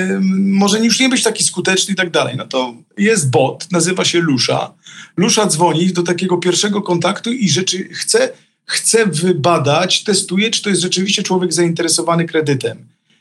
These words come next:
I kiedy przejdzie przez filtr Lushi, że on jest zainteresowany kredytem, to już wtedy zadzwoni do niego handlowiec, telemarketer,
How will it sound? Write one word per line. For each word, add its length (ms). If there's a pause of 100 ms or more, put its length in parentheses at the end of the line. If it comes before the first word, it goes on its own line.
(120)
I 60
kiedy 240
przejdzie 400
przez 280
filtr 340
Lushi, 360
że 120
on 80
jest 160
zainteresowany 600
kredytem, 380
to 60
już 80
wtedy 200
zadzwoni 400
do 100
niego 220
handlowiec, 480
telemarketer, 640